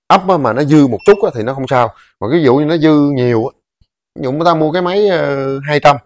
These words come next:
mà lỡ ví dụ nó phát sinh thêm năm chục trứng hay bảy chục trứng, chúng ta bỏ ra ngoài thì rất là tiếc nha. Mà tiền máy thì nó không có bao nhiêu,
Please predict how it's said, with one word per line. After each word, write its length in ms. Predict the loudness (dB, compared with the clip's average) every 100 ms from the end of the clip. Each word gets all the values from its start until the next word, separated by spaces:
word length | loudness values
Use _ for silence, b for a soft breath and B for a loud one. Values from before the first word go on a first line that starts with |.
| _ _ _
mà 120 | -4
lỡ 220 | 2 4 4
ví 100 | 2
dụ 80 | -2
nó 160 | -2 -2
phát 140 | -4
sinh 140 | -4 -4
thêm 160 | -4
năm 160 | -4 -4
chục 120 | -6
trứng 160 | -4 -6
hay 80 | -6
bảy 120 | -6
chục 80 | -4
trứng, 100 | -4
chúng 140 | -4 -8
ta 120 | 0
bỏ 160 | 2 2
ra 120 | -2
ngoài 200 | -6 -8
thì 80 | -6
rất 160 | -6
là 60 | -6 0
tiếc 200 | 0 0
nha. 100 | -8 b b _
Mà 80 | -4
tiền 160 | -2 0
máy 180 | 0
thì 100 | -2
nó 140 | -6 -8
không 220 | -10 -8
có 60 | -6
bao 100 | -4
nhiêu, 220 | -2